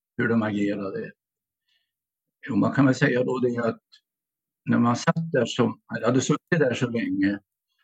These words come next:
så kände vi varandra, domarna och jag, och vi kom fram och pratade i-, inför matchen. Och ibland så var de lite småjäkliga med mig. Och när de kom då med en avblåsning och sa att, eh,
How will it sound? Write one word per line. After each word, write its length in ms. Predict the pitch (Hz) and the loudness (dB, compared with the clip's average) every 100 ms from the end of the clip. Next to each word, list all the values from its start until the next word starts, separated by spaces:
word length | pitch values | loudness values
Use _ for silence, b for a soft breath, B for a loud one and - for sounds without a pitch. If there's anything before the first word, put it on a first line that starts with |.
| _ | _
så 540 | - 127 113 120 117 - - _ _ _ | -4 2 4 4 2 -2 -12 _ _ _
kände 420 | - 147 117 123 | 0 4 6 6
vi 180 | 156 131 | 4 2
varandra, 520 | 127 120 110 107 104 | 0 0 0 0 -2
domarna 460 | 107 131 98 107 110 | 0 0 0 -2 -2
och 120 | 113 | -2
jag, 260 | 98 95 98 | -2 -4 -4
och 200 | 104 101 | -6 -8
vi 40 | - | -2
kom 160 | 120 | -2
fram 340 | - 117 104 104 | 2 2 2 0
och 80 | - | -2
pratade 500 | 117 92 - 95 107 | -4 -4 -4 -2 0
i-, 180 | 95 98 | 0 -2
inför 380 | 113 98 113 107 | -2 0 2 4
matchen. 560 | 131 170 165 - 95 - _ _ _ _ _ _ _ - | 4 4 0 0 -2 -2 _ _ _ _ _ _ _ 2
Och 100 | 123 | 4
ibland 380 | 120 127 151 | 6 6 6
så 120 | 143 131 | 6 4
var 160 | 123 | 4
de 200 | 120 117 | 6 6
lite 540 | 117 104 - 120 110 113 - - | 4 0 0 0 0 -4 -6 0
småjäkliga 960 | 120 117 98 95 113 123 - 160 147 | 0 2 -2 -4 -4 -4 0 2 4
med 240 | 120 107 101 | 2 2 2
mig. 260 | 101 - - _ _ _ _ | 0 -2 -8 _ _ _ _
Och 260 | - 110 110 - | -2 -2 -2 -6
när 160 | 123 123 | -2 0
de 160 | 120 | -2
kom 260 | - 123 117 | 0 2 2
då 100 | 117 | 2
med 280 | 113 117 107 | 2 0 0
en 120 | 120 | 0
avblåsning 880 | 120 107 131 151 151 123 120 120 - _ _ - | 0 2 2 2 0 -2 -2 -2 -8 _ _ -6
och 140 | 117 - | -6 -2
sa 200 | 117 104 | -2 -2
att, 220 | - - | -6 -4
eh, 280 | 110 107 | -2 -2